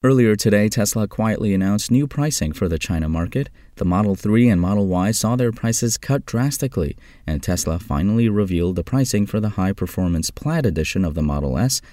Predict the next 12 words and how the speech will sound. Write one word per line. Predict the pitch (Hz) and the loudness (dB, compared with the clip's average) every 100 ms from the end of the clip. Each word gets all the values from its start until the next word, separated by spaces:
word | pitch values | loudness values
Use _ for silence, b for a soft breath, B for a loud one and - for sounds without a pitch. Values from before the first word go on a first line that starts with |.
| b | b
and | 87 101 117 | 0 2 4
Model | 110 110 107 | 2 2 0
Y, | 117 135 73 B B B - | 0 0 -2 B B B -2
both | 78 71 | -2 -2
of | 71 | 0
which | 107 113 - | 0 0 0
were | 110 | 2
not | 104 113 | 4 0
previously | - 117 107 107 - | 0 0 2 0 0
sold | 110 - 78 80 | 0 0 -2 0
in | 85 | 0
market. | 87 73 - 76 | 0 -2 -6 -10